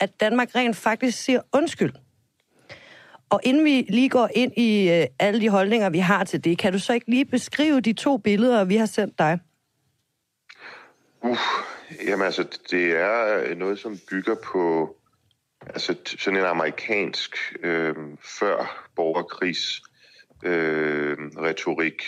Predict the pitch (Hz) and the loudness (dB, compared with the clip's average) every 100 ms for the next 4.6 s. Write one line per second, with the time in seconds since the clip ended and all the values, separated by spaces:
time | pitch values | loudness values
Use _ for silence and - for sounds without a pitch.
0 | - - 87 - 73 - 80 80 78 78 | -8 -4 -2 -4 -6 -6 -2 -2 -2 -2
1 | 85 - 87 80 78 73 - _ _ - | -4 -4 -6 -2 -2 -4 -8 _ _ -20
2 | - _ - 85 87 82 87 82 82 90 | -20 _ -10 -4 -2 0 -2 0 0 2
3 | 98 104 85 80 76 - - - - 85 | 0 0 0 0 -4 -10 -10 -8 -6 -4
4 | - 85 78 82 92 85 | -2 0 0 0 0 -2